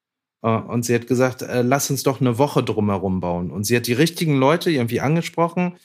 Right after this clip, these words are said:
die alle kein Geld dafür bekommen haben, die alle dezentral irgendwie das organisiert haben.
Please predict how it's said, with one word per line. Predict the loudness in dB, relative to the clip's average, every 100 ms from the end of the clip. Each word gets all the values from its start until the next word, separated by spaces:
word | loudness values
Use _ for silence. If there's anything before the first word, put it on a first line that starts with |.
| _ _ _ 0
die | 2
alle | 4 2
kein | 2 2 4
Geld | 2 0
dafür | -2 -2
bekommen | -2 0 2 2
haben, | 2 2 0 0
die | 0
alle | 2 2 4
dezentral | 2 2 2 0 0 2 4 2
irgendwie | 2 0 2
das | 0 2
organisiert | 0 2 2 2 0 2
haben. | 2 0